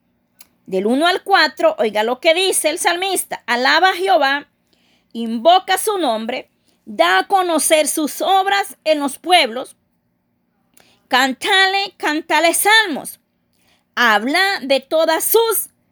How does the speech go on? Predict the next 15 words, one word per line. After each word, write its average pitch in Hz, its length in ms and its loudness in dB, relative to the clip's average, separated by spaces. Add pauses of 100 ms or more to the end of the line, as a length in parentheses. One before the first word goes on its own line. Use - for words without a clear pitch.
(160)
maravillas, 302 920 0 (420)
gloriaos 294 800 0
en 311 160 -4
su 294 140 -4
santo 320 480 -2
nombre, 339 520 -2 (600)
alégrese 311 580 2
el 302 80 -6
corazón 311 460 0
de 330 80 2
los 311 240 -2
que 285 160 -2
buscan 359 600 -2 (140)
a 311 640 0 (640)
Jehová, 302 640 2